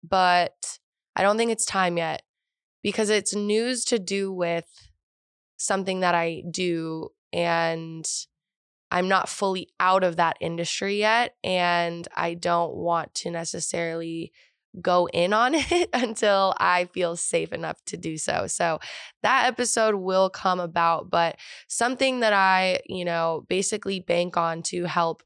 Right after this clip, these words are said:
pay my bills, and it has to do with music too, um, but just something that I, that makes it possible for me to do everything that I do was ripped out from under me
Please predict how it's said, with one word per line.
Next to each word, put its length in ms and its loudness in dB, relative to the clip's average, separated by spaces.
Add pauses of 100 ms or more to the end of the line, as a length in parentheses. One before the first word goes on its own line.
pay 220 0
my 160 -2
bills, 680 -2
and 680 -4 (680)
it 80 2
has 160 2
to 40 0
do 60 2
with 140 2
music 340 0
too, 480 0
um, 600 2 (240)
but 220 0 (680)
just 380 2
something 360 -2
that 120 0
I, 600 2 (800)
that 160 2
makes 180 0
it 80 -4
possible 400 0
for 120 -8
me 140 -6
to 80 -4
do 140 -6
everything 380 -6
that 100 -6
I 140 -6
do 600 -2
was 160 -6
ripped 380 -2
out 160 -2
from 160 -8
under 200 -8
me 360 -14